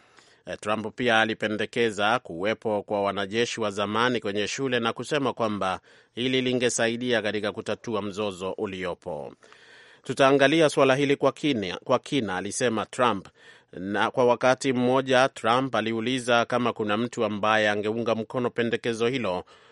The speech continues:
na ni watu wachache tu walioinua mkono, lakini watu wengi waliinua mikono kati ya watu wapatao arobaini waliokuwa katika ikulu wakati huo, alipouliza ni nani aliyepinga pendekezo hilo.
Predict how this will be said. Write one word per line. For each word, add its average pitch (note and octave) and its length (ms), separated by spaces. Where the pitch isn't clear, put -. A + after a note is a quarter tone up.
na D2+ 80
ni D#2 80
watu G#2+ 300
wachache A#2 500
tu B2 240
walioinua A2 580
mkono, A2 400
lakini G#2 520
watu D#2+ 280
wengi A2+ 320
waliinua A2 520
mikono G#2+ 560
kati A2+ 440
ya G#2+ 260
watu A#2+ 580
wapatao A2+ 640
arobaini G#2+ 440
waliokuwa G#2+ 640
katika G2+ 340
ikulu A#2+ 420
wakati G#2 340
huo, A2 380
alipouliza B2+ 760
ni A2+ 120
nani A#2+ 440
aliyepinga G#2+ 760
pendekezo F#2 580
hilo. F2 480